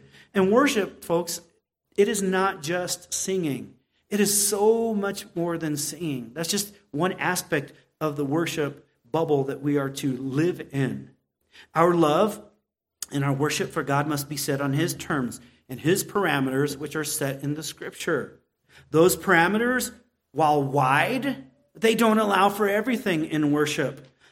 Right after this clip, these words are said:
You can't do something sinful and say that that's an act of worship to God.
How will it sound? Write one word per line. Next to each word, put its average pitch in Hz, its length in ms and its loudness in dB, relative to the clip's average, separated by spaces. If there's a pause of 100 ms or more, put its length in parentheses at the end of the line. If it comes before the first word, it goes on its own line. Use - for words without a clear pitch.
You 190 140 4
can't 220 560 0
do 202 160 4
something 190 320 2
sinful 185 580 2
and 151 120 2
say 170 180 4
that 156 160 0
that's 156 240 0
an 160 60 0
act 147 260 -2
of 143 140 -2
worship 139 360 -2
to - 80 -10
God. 147 400 0